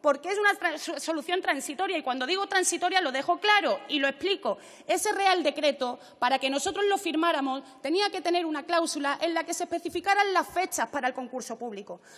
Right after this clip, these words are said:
Aquí nadie se va a poder ir a un año, ni al siguiente, ni al siguiente, ni al siguiente. ¿Se han leído ustedes el decreto? ¿Se han leído ustedes el decreto? Están las fechas para el concurso público. Y si no,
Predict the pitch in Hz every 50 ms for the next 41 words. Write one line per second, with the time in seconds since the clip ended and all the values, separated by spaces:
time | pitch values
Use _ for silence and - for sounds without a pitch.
0 | - - - 233 240 - 349 392 403 392 392 403 392 - 392 392 381 381 381 392
1 | 370 359 381 370 392 370 370 339 311 311 302 294 311 359 370 359 339 311 311 311
2 | 294 277 277 - - 269 233 294 330 370 392 370 370 320 311 302 294 277 277 277
3 | - 285 247 226 311 349 392 392 359 - 330 320 311 294 277 262 262 - - 233
4 | 220 311 370 392 381 - - 240 202 - - - - - - - - 320 359 403
5 | 415 440 427 392 381 415 370 339 302 - 339 359 381 359 330 302 277 247 233 226
6 | 247 247 247 247 294 320 381 - - - - - - - _ - - 359 381 427
7 | 453 453 427 370 359 320 320 - 320 311 311 302 302 277 277 262 247 247 247 247
8 | 247 240 - 277 277 311 294 - - - - - - - - - - - 277 269
9 | 269 - 415 427 427 403 349 - - 392 392 392 - 359 302 - - 294 285 277
10 | 269 269 269 285 277 269 - 349 339 277 - 277 254 - 240 220 220 214 - 285
11 | 339 339 - 403 440 440 440 427 403